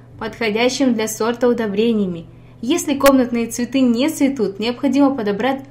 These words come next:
подходящий вариант для восстановления. Чем же поливать?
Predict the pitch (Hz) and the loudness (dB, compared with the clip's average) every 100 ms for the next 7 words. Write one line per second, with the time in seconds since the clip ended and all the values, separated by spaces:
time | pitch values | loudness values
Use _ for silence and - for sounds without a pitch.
0 | - - 254 247 294 269 302 254 - 190 | -20 -4 -4 0 -2 2 2 2 -2 -4
1 | 196 220 202 180 202 262 254 220 202 208 | -2 0 -2 -4 -2 -2 -2 -2 -2 0
2 | 247 202 170 - - - - - - 294 | 0 0 -4 -12 -20 -20 -20 -18 -4 2
3 | 294 277 - 262 277 247 180 | 4 2 2 4 4 2 0